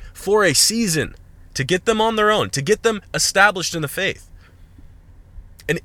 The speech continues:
if by chance I'm talking to someone who has let their fire dim. There can be people around you, Holy Ghost-filled people, that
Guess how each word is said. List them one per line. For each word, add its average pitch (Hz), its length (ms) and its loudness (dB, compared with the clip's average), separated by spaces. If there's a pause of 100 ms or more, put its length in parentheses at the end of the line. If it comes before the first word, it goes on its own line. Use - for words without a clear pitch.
(100)
if 277 300 -2
by 208 220 4
chance 240 640 -2 (180)
I'm 139 140 -2
talking 208 300 2
to 185 80 -2
someone 143 440 -2 (200)
who 180 140 -2
has 147 140 -4
let 147 280 0
their 196 100 -2
fire 190 280 0
dim. 156 300 -4 (220)
There 175 260 0
can 233 160 -6
be 240 100 -6
people 202 380 -4
around 160 380 2
you, 135 160 -4
Holy 220 400 -4
Ghost-filled 202 540 -2
people, 135 440 -4 (420)
that 156 240 2